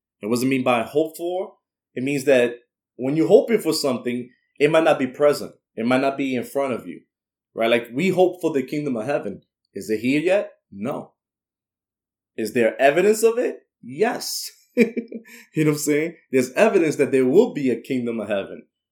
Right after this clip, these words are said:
That's what the next part says. For the evidence of things not seen. For the evidence of things not seen. For example, what is evidence of something that you have not seen?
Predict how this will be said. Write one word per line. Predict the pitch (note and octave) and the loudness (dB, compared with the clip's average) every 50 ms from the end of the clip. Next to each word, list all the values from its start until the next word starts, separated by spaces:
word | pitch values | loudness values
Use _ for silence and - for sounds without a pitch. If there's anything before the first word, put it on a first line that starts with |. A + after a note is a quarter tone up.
| _ _ _ _ | _ _ _ _
That's | - C#3 C#3 - | 0 0 2 2
what | F3+ E3+ | 2 2
the | D#3+ E3 | 4 4
next | E3 E3 D#3+ D#3+ - | 4 2 2 2 4
part | E3 D#3 C#3+ | 4 4 4
says. | - - D#3+ D3 C#3 C3+ B2+ B2+ - - _ _ _ _ _ _ _ _ _ _ _ _ _ - | 4 2 4 4 6 4 4 0 -4 -12 _ _ _ _ _ _ _ _ _ _ _ _ _ 0
For | B2+ B2+ A#2 | 2 2 2
the | A#2 B2 B2+ C3 | 2 0 2 4
evidence | D3+ G3 C4+ B3+ G#3 D3+ A#2 G#2+ G#2+ A#2+ C#3 D3 - - - - _ _ _ _ _ _ _ - | 4 6 6 6 6 6 6 4 0 -2 -4 -8 -10 -12 -14 -16 _ _ _ _ _ _ _ 0
of | B2+ A#2 - - - | 0 0 0 -2 0
things | C#3+ C#3+ C#3 C#3 C3+ A#2+ | 0 2 2 2 -2 -4
not | C3+ C#3 C3+ D3 C3 - | -4 -6 -6 -6 -6 -8
seen. | - - - G3+ A#3 C4 C4 C3 F#2 - - _ _ _ _ _ _ _ _ _ _ _ _ _ _ _ _ _ - | -8 -8 -6 -6 -6 -4 -6 -8 -8 -12 -16 _ _ _ _ _ _ _ _ _ _ _ _ _ _ _ _ _ -6
For | C3 C3+ C3 | -4 -2 -2
the | B2 B2 B2 C3 | -2 -2 2 4
evidence | C#3 F3+ A3+ F#3+ E3+ C#3 A#2 A2 A2+ A#2 C3+ D3 - - - - _ _ _ _ _ _ - | 4 6 6 4 2 2 2 0 -2 -4 -6 -8 -10 -12 -14 -16 _ _ _ _ _ _ -6
of | A#2+ A2+ - - _ | -6 -6 -6 -8 _
things | - B2+ B2 B2 B2+ B2 B2 A#2+ | -2 -2 -2 -2 -4 -6 -6 -8
not | A#2+ A#2+ B2 A2+ - | -8 -6 -6 -8 -8
seen. | - - G3 G3 D#3 - | -6 -6 -4 -4 -4 -4
For | - D#3+ E3 | -2 0 0
example, | E3+ D#3+ D#3 F#3 F#3 F3 - - A2+ F#2 - - _ _ _ _ _ _ _ _ _ | 0 -2 -4 -4 -4 -4 -6 -6 -8 -8 -8 -10 _ _ _ _ _ _ _ _ _
what | - E3+ B3 | 0 2 2
is | F#4 - - - | 2 2 0 0
evidence | G#3 A3+ A3 F#3+ G3 F#3+ F3+ F3 | 0 0 2 0 -2 -2 -2 -2
of | E3+ C3+ - | -2 -2 -2
something | - - E3 D#3+ D#3+ D#3+ D3+ | -2 -4 -4 -4 -4 -4 -4
that | C#3 C3 B2 | -2 -4 -4
you | A#2+ A2+ | -4 -4
have | A#2 A2+ G#2 | -4 -4 -2
not | A2 G#2+ G#2 G#2 | -2 -4 -4 -6
seen? | - - A#2+ A2+ G2+ F2 D#2 - | -6 -6 -6 -8 -8 -8 -12 -18